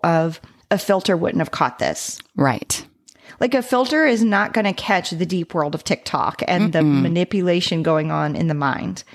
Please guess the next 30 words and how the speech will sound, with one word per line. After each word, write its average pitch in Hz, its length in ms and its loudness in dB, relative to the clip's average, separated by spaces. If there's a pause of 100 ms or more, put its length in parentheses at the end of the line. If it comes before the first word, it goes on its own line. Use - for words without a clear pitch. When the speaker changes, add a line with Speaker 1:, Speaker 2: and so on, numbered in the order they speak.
(500)
Speaker 1:
Because 311 520 0
we 277 160 0
focused 233 560 0
on 202 160 2
creating 196 420 0
open 185 280 -4
communication, 175 1040 -4 (200)
she - 460 0
knew 233 300 2
I 185 200 0
was 180 160 -4
a 175 80 -2
safe 185 340 -2
place 175 260 -2
sounding 170 420 0
board 104 400 -6 (540)
to - 100 2
kind 208 300 0
of 185 120 0
talk 190 380 -2
about 160 320 2
what 165 300 0
was 175 160 -2
happening 160 420 -2
in 165 120 0
these 151 200 -4
different 156 320 -2
worlds 139 220 -6
of 147 100 -8
TikTok. - 520 -10